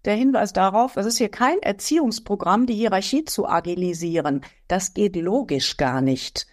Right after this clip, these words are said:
Du kannst keine Hierarchie agilisieren, das wollen wir auch gar nicht. Wir wollen die Hierarchie so oft öffnen, dass die vielleicht irgendwann mal bereit ist, die jenseits von Hierarchie zu denken und zu handeln.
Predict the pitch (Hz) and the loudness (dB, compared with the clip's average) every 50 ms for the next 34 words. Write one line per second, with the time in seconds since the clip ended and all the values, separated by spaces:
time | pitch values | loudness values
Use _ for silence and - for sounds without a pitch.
0 | _ - 202 196 196 - - - _ - - 202 196 180 190 175 160 170 170 - | _ -4 -4 -4 -4 -8 -20 -20 _ -8 -4 -2 0 0 2 2 2 2 0 -2
1 | 208 196 - - 175 - 175 180 180 180 170 170 170 165 160 143 196 240 262 190 | 0 0 2 2 0 0 -2 -2 -2 0 0 2 2 2 2 4 4 4 6 4
2 | 143 - - 156 147 139 139 131 - - - - _ - - _ - 202 185 220 | 2 2 0 0 0 0 -2 -4 -6 -10 -14 -20 _ -20 -12 _ -2 0 4 4
3 | 240 262 269 247 233 240 214 220 226 226 - 254 269 240 220 247 233 - - 196 | 4 4 2 0 0 2 2 2 2 2 2 2 2 4 4 2 2 2 2 0
4 | 202 - - 226 - 208 202 220 - - 269 277 302 330 370 392 370 262 226 233 | -2 -2 -6 -4 -2 0 0 0 0 0 2 4 4 4 4 4 4 2 2 0
5 | - - 226 - - 226 208 220 240 294 370 370 - - - - 277 294 277 285 | 0 -4 -6 -4 -4 0 2 4 4 4 4 2 -2 -2 2 2 2 2 2 0
6 | 269 - 214 214 233 254 247 240 240 214 196 175 180 190 220 285 277 - - 165 | 2 2 2 2 4 4 4 4 2 2 0 2 4 4 4 2 0 -2 -2 -2
7 | 180 180 - - - - - _ _ - 190 214 202 247 294 330 349 320 277 277 | -2 -2 -6 -10 -14 -18 -20 _ _ -4 -2 2 4 4 4 4 6 6 4 4
8 | 269 - 269 254 254 254 233 214 214 - - 269 311 311 - 254 190 214 240 262 | 4 2 -2 0 0 2 2 2 0 0 -2 -2 -2 0 -2 0 0 2 2 2
9 | 254 254 240 - 240 214 226 294 381 415 269 175 147 139 139 147 - | 2 0 0 0 0 2 4 4 4 4 4 2 2 -2 -8 -10 -14